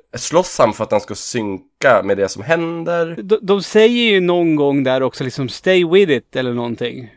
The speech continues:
Speaker 2: Och då typ,
Speaker 1: Mm.
Speaker 2: Fassbenders karaktär i, i För länge, länge sedan, eh, som assassin, blir ju så här, stannar ju upp lite och bara,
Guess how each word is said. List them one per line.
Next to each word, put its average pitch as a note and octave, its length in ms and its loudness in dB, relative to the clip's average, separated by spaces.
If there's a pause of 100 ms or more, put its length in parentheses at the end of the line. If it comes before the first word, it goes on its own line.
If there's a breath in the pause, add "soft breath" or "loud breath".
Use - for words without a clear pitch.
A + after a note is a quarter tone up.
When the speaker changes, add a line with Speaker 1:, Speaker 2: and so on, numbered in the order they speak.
(160)
Speaker 2:
Och C#3+ 100 -4
då D#3+ 140 0
typ, D#3 220 -2 (220)
Speaker 1:
Mm. B2 200 -2 (340)
Speaker 2:
Fassbenders E3+ 500 0
karaktär D#3 560 -2
i, D#3 380 -8
i C#3+ 220 -4
För - 120 -6
länge, C3+ 280 -2
länge C3 260 -2
sedan, C#3 540 -2 (460)
eh, B2+ 260 -8
som C3 240 -4
assassin, B2 520 -2
blir C#3+ 120 -2
ju C#3+ 100 0
så C3+ 100 -6
här, B2 60 -4
stannar C#3 340 -2
ju D#3+ 60 4
upp - 280 2
lite A#2+ 260 -8
och A#2+ 60 -8
bara, A#2+ 240 -8